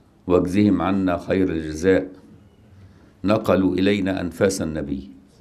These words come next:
فلم يقصروا، لم يتركوا صغيرة ولا كبيرة تكلمها النبي أو تصرفها أو تحركها،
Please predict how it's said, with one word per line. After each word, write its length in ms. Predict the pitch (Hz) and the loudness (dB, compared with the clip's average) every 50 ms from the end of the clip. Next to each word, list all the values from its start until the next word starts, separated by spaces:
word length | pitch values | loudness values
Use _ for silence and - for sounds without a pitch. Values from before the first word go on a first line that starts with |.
| - - | -8 -6
فلم 280 | 82 85 95 92 95 | 0 0 2 2 4
يقصروا، 640 | 92 87 82 - 85 - - - 110 107 110 - 92 - - - - - - - - - - - - - - _ _ _ _ _ _ _ _ _ _ _ _ _ _ _ - | 2 0 0 -4 -6 -6 -4 -4 -2 -2 -2 -2 -4 -6 -10 -14 -18 -20 -20 -20 -20 -20 -20 -20 -20 -20 -20 _ _ _ _ _ _ _ _ _ _ _ _ _ _ _ 0
لم 240 | - - 123 120 117 | 2 4 4 4 4
يتركوا 480 | 110 110 110 - 123 131 127 127 120 107 | 2 0 0 -2 -2 -2 -2 -2 -4 -2
صغيرة 580 | - - 107 104 104 123 135 135 110 98 95 | 2 2 2 2 2 2 2 4 4 4 4
ولا 200 | 92 92 98 95 | 4 2 2 0
كبيرة 640 | - - 107 92 95 101 107 101 90 71 67 - - - - _ _ | 0 0 -2 -2 0 0 0 0 0 0 -2 -6 -12 -20 -20 _ _
تكلمها 680 | - 95 95 - 104 98 98 95 107 107 107 98 87 90 | -2 -2 0 2 0 0 2 2 2 2 2 0 0 -2
النبي 560 | 90 85 85 - 80 82 78 71 69 - - - - _ _ _ _ _ _ _ - | -4 -4 -6 -6 -6 -6 -6 -6 -6 -8 -14 -20 -20 _ _ _ _ _ _ _ -2
أو 120 | - 101 104 | 0 0 0
تصرفها 800 | - - 101 - - 104 98 95 98 104 104 - - 78 - | 2 0 -2 -2 0 0 0 2 2 0 0 -2 -4 -6 -6
أو 180 | 73 - 73 71 | -6 -6 -6 -6
تحركها، 800 | 71 - - - - - 80 82 90 - - - - - - | -4 -6 -6 -6 -6 -6 -4 -4 -4 -4 -4 -6 -8 -8 -12